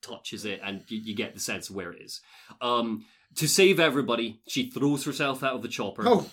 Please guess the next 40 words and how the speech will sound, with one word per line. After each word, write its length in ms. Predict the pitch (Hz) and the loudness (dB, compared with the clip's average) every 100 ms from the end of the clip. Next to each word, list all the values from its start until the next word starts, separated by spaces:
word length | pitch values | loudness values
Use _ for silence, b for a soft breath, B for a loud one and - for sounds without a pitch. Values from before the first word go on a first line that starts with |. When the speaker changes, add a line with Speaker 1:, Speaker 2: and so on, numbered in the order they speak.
| _ - | _ -2
Speaker 1:
but 120 | 120 | 0
it's 100 | - | 0
too 180 | 127 101 | -2 -4
late. 280 | 90 - b b | -6 -12 b b
The 60 | - | 2
Speaker 2:
Goodbye. 160 | 151 | 6
Speaker 1:
bomb 160 | 180 185 | 6 10
goes 220 | 180 151 | 10 10
off, 300 | 135 127 - _ | 6 2 -2 _
ruptures 600 | 110 123 175 - 185 143 | -4 2 2 2 2 2
everything. 640 | 135 120 117 107 113 104 b _ | 2 0 -4 -4 -4 -4 b _
The 80 | 127 | 0
helicopter, 600 | 156 156 160 139 - 139 | 2 2 0 -4 -4 -2
like, 140 | 131 131 | -2 -4
it 120 | 127 | -4
hits 220 | 156 117 | -6 -4
half 240 | 156 147 | -4 -4
the 80 | 143 | -4
helicopter. 760 | 135 123 123 117 - - 110 110 B - | -2 -2 -4 -8 -8 -6 -6 -6 B -2
Kaz 360 | 147 151 147 | 2 4 2
and 120 | 131 127 | -4 -4
Boss 240 | 123 127 | -4 -4
are 80 | 120 | -6
blown 480 | 135 131 139 113 110 | -2 2 2 2 -2
back 300 | 127 120 - | -4 -4 -6
inside 360 | 127 117 135 110 | -6 -4 -4 -4
the 60 | |
chopper, 500 | 120 120 101 113 104 b b | -6 -6 -6 -6 -8 b b
and 240 | 117 117 107 | -2 0 0
we 100 | 123 | 0
cut 260 | - 226 | 0 -2
to 80 | 175 | -4
black, 380 | 117 107 101 - - _ _ | -4 -4 -4 -8 -20 _ _
and 180 | 120 113 | -6 -2
that 160 | 127 131 | 2 2
is 120 | 135 | 2
how 120 | 143 117 | -2 -2
Ground 280 | 127 117 113 | -2 -2 -2
Zeroes 360 | 113 104 101 - | -4 -4 -6 -8
ends. 480 | 98 87 - - | -10 -10 -12 -14